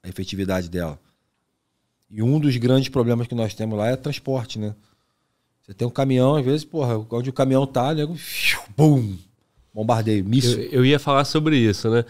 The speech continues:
Speaker 2: Essa logística, não tem como ela, ela ser perfeita porque tá em guerra.
Speaker 1: Tá em guerra,
Speaker 2: Então,
Speaker 1: e
Speaker 2: o espaço aéreo não tem.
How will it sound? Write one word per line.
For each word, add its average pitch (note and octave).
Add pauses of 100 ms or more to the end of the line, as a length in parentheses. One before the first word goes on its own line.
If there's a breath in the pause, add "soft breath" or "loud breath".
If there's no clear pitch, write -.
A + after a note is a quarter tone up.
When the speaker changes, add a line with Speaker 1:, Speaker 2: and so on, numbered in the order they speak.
(160 loud breath)
Speaker 2:
Essa A#2
logística, C3+
não B2+
tem F#3
como F3+
ela, C3+
ela A#2
ser A#2
perfeita B2
porque D3+
tá F#3
em A#3+
guerra. A#2
Speaker 1:
Tá G3+
em C4
guerra, F#3+
Speaker 2:
Então, C#3
Speaker 1:
e -
Speaker 2:
o G3
espaço F#3
aéreo F3
não A3
tem. D3